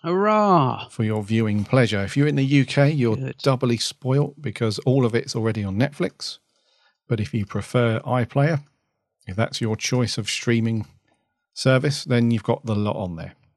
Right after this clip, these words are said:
Speaker 2: And, uh,
Speaker 1: Yeah.
Speaker 2: there was a few tweets and stuff knocking about. I noticed it when they first announced it, um, but there were a few episodes that were missing at first.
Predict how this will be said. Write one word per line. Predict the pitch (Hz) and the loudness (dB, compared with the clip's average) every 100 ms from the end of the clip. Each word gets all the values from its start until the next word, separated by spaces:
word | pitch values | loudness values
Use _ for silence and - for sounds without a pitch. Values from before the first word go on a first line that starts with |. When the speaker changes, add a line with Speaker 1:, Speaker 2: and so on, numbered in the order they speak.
| - | -4
Speaker 2:
And, | 113 110 101 | 0 0 2
uh, | |
Speaker 1:
Yeah. | 107 107 - - - - - | 2 2 0 -8 -20 -20 -2
Speaker 2:
there | 131 | 2
was | 139 156 | 4 4
a | 151 | 0
few | 151 143 120 _ - | 0 -2 -2 _ -8
tweets | - 139 - 135 | 0 0 0 -4
and | 113 | -2
stuff | - 131 - | 0 0 2
knocking | 123 - 127 | 0 2 0
about. | 117 127 - | 2 2 2
I | 127 | 2
noticed | 123 127 139 - | 2 2 -2 -4
it | 131 | -4
when | 127 | -2
they | 113 | -2
first | 107 120 113 - | -2 -2 -2 -2
announced | 113 113 - - | -2 -2 -4 -4
it, | 117 - _ - _ _ | -6 -6 _ -20 _ _
um, | 202 202 | 0 0
but | 196 | 0
there | 131 | 2
were | 113 | 2
a | 110 | 0
few | - 117 | 0 0
episodes | 113 - - 110 101 | 0 -4 -4 -4 -4
that | 131 | -6
were | 120 | -2
missing | 107 113 - 107 | 0 0 -2 -4
at | 104 | -4
first. | - 107 110 - | -2 -2 -4 -10